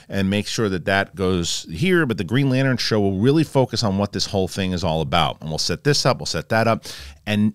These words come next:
you don't really announce Wonder Woman per se, yeah, 'cause you don't need to. You have, you, you're leading with Supergirl as your first kind of big, um,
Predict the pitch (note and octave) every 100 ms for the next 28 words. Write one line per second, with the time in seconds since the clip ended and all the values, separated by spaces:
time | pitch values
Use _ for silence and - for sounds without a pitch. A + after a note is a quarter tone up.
0 | _ A#2+ C3+ D3 D3 A#2 F#2+ G2+ C3 B2
1 | G2 - - _ _ _ _ _ G2 G#2+
2 | G2 F#2 F#2 F#2+ F2+ D#2+ - F#2 D#2+ -
3 | F2 F2 E2+ E2 _ _ _ _ _ _
4 | _ F#3+ F#3+ G#2 F#2+ G#2+ G2+ G#2 A#2+ A2+
5 | D#2 - _ _ _ F2+ F2+ D#2 G2+ F2+
6 | F2 F#2+ G#2+ G#2 F2+ - B2 G2+ E2 D#2+
7 | C#2 D2 - _ _ _ _ _ _ F#2
8 | F2+ - E2+ F2 E2+ D#2+ - F2+ E2 D#2+
9 | D2 F#2 F2 D2+ _ _ F#2+ E2 D#2+ D2+